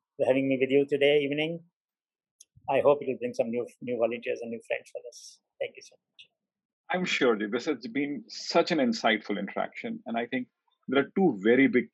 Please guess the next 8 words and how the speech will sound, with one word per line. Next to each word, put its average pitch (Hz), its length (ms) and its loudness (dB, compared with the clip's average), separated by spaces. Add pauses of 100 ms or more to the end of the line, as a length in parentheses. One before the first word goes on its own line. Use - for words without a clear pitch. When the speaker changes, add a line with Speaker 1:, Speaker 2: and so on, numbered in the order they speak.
Speaker 2:
uh, 101 140 4 (380)
takeaways, 95 600 -4 (140)
uh, 101 80 -4
whi-, 117 180 -2
which 127 160 0
is 156 260 6
the, 123 280 4 (480)
uh, 110 140 4